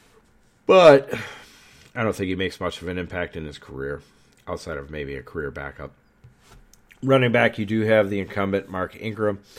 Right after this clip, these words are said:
Angry Mark Ingram, as we like to call him. Uh, J K Dobbins is slotted in ahead of Gus Edwards. That is your Gus Edwards replacement for now.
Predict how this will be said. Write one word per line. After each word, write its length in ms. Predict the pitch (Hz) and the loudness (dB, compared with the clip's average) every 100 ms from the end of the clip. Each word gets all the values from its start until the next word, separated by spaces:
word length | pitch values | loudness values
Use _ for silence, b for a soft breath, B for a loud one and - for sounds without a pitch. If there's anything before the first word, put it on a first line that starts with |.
| B B B | B B B
Angry 340 | 98 95 95 | -6 -2 -2
Mark 260 | 87 87 76 | -2 -6 -6
Ingram, 360 | 85 92 92 | -8 -6 -6
as 180 | 92 85 | -8 -8
we 100 | 95 | -6
like 240 | 90 92 - | -4 -4 -6
to 60 | |
call 280 | - 95 98 | -10 -4 -4
him. 240 | 101 107 - B B B B | -4 -8 -12 B B B B
Uh, 220 | 98 101 | 0 0
J 240 | 98 113 107 | 0 -2 0
K 200 | 113 101 | 0 0
Dobbins 460 | 110 107 104 92 | 2 2 2 -2
is 200 | 95 107 | -6 -8
slotted 420 | - 104 104 101 | -4 -2 0 0
in 140 | 101 101 | -2 -2
ahead 240 | 90 101 | -4 -4
of 120 | 92 | -4
Gus 280 | - 90 - | -4 -6 -6
Edwards. 500 | 107 113 110 107 98 - | -8 -4 0 0 -2 -8
That 220 | 113 95 | -6 -4
is 160 | 92 - | -4 -8
your 100 | 90 | -10
Gus 280 | - 90 - | -6 -6 -6
Edwards 400 | 90 87 85 78 | -12 -10 -10 -12
replacement 560 | 73 - 104 - 107 | -12 -4 -4 -4 -8
for 160 | - 110 | -6 -4
now. 300 | 113 110 104 | -2 -2 -2